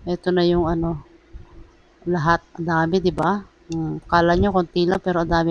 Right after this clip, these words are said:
pala. Ayan, lutuin na natin. Lagyan natin to. Mga apat na piraso, guys, ang kasya dito. Ayan, baliktarin na natin to. So,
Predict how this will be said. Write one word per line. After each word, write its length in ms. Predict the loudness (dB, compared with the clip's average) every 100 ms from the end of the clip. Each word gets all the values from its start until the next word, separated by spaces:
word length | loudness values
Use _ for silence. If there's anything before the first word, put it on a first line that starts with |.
| -2
pala. 320 | -2 -2 -6 -16 _ -20 _ _ -14 -12 -6
Ayan, 560 | -4 -2 -2 -4 -4 -2
lutuin 400 | -4 -2 -2 0
na 240 | 0 -2
natin. 640 | -2 -6 -4 -2 -4 -6 -10 _ _ _ -18 -14 -12 -12 -12 -14 -10
Lagyan 400 | -4 -2 0 0
natin 240 | -2 -6 -4
to. 240 | -2 -2
Mga 260 | -2 0 0 0
apat 240 | 0 -2 -2
na 160 | -2
piraso, 400 | 0 0 -2 -2
guys, 240 | -2 0 0 -2
ang 80 |
kasya 320 | -2 -6 -6 -4
dito. 560 | -4 -2 0 0 -2 -6 -16 -20 _ -16 -8
Ayan, 640 | -4 -4 -2 -2 -2 -4
baliktarin 560 | -2 -4 -2 -2 0 -2
na 80 | -2
natin 400 | -2 -2 -4 -6
to. 240 | -6 -6 -10 _ _ _
So, 320 | -6 -4 -4